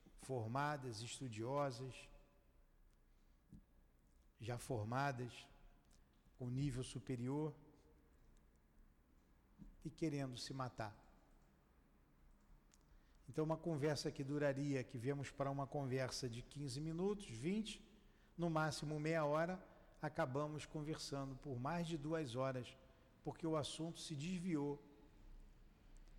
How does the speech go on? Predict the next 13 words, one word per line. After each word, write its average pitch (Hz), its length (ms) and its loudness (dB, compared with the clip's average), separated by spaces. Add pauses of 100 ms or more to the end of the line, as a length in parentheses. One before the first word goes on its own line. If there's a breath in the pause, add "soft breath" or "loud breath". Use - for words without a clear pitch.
para 143 160 0
o 139 40 0
suicídio. 107 680 -4 (2000 loud breath)
E 143 100 8
esse 196 300 6
tipo 190 400 0
de 156 120 2
pensamento 156 1040 0 (760)
vem 160 380 2
aumentando 156 680 0
cada 139 300 2
vez 117 280 -4
mais. 110 540 -8